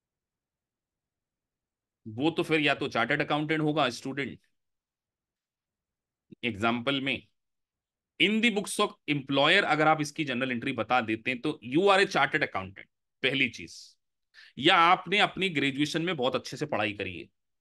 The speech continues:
या आप मेरे सीपीए के स्टूडेंट हैं, तीन ही सिचुएशन है, चौथी सिचुएशन नहीं हो सकती। Either you are a chartered accountant,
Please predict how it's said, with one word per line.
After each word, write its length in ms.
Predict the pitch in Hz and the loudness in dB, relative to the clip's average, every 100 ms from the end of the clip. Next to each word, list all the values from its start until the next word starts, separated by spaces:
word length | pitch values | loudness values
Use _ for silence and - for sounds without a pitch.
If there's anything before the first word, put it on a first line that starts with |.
| _ | _
या 200 | 120 175 | 0 2
आप 220 | 170 185 170 | 4 2 4
मेरे 240 | 165 180 | 4 4
सीपीए 300 | 156 131 151 | 0 0 0
के 100 | 147 | 0
स्टूडेंट 460 | - 110 95 87 101 | -6 -8 -8 -10 -10
हैं, 120 | 113 | -4
तीन 180 | 160 165 | 0 0
ही 60 | |
सिचुएशन 480 | 156 113 101 - 67 | -2 -8 -8 -8 -16
है, 60 | - _ _ _ | -20 _ _ _
चौथी 260 | 135 143 160 | -4 0 0
सिचुएशन 380 | 147 131 131 143 | -2 -6 -8 -8
नहीं 160 | 113 | -8
हो 60 | 90 | -10
सकती। 260 | - - _ _ _ _ _ _ _ _ _ _ _ _ 113 123 | -14 -20 _ _ _ _ _ _ _ _ _ _ _ _ -6 0
Either 180 | 156 160 | 4 4
you 120 | 160 | 4
are 100 | 160 | 2
a 60 | |
chartered 320 | 117 113 151 151 | -2 -2 -4 -2
accountant, 480 | 156 156 190 196 | -4 -4 -10 -12